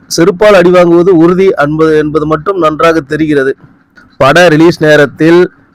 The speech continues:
ஏதாவது தியேட்டர்ல அஜித் ரசிகர்கள் கிட்ட இந்த நாய்கள் சிக்கினா, அஹ், நல்லா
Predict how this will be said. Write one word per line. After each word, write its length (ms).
ஏதாவது 440
தியேட்டர்ல 540
அஜித் 300
ரசிகர்கள் 420
கிட்ட 420
இந்த 140
நாய்கள் 340
சிக்கினா, 320
அஹ், 240
நல்லா 500